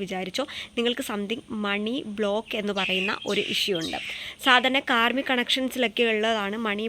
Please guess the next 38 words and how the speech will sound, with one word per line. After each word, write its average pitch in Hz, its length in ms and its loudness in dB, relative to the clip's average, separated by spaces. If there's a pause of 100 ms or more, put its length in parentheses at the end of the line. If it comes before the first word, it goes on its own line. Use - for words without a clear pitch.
ബ്ലോക്ക് 226 240 0
എന്ന് 226 140 0
പറയുന്ന 202 300 0
ഒരു, 208 120 -2
അത് 247 120 -2
നമുക്ക് 285 280 -4
സൊല്യൂഷൻ 254 460 2
ഉണ്ട്. 165 180 -2 (400)
മണി 254 280 6
ബ്ലോക്ക് 285 280 2
വന്ന് 262 160 0 (100)
എല്ലാ 269 300 0
കാര്യത്തിനും 269 400 2
അതിൻ്റേതായിട്ടുള്ളൊരു 233 680 2
സൊല്യൂഷൻ 202 420 2
ഉണ്ട്. 175 140 -4 (300)
അപ്പോൾ 233 220 0
ഇവിടെയും 294 280 4 (100)
അതിൻ്റേതായിട്ടുള്ള 254 600 0
സൊല്യൂഷൻ 226 380 0
ഉണ്ട്. 202 120 -2 (120)
പൂർണ്ണമായിട്ടും 262 720 -2 (100)
ഒരു, 247 140 2 (460)
ഒരു 285 200 6
മാസം 254 400 -2
കണ്ടിന്യൂസ് 226 580 -2 (120)
ഞാൻ 226 140 0
ഈ 233 120 -8
പറയുന്ന 220 300 0 (100)
കാര്യം 214 220 -2
നിങ്ങളൊന്ന് 196 360 -4
ട്രൈ 202 160 4 (140)
ചെയ്ത് 220 200 4
നോക്കുക. 190 260 -6 (260)
ഇപ്പോൾ 262 180 4
ഒരു 247 180 4
ദിവസം 269 340 0
കൊണ്ട് 262 140 0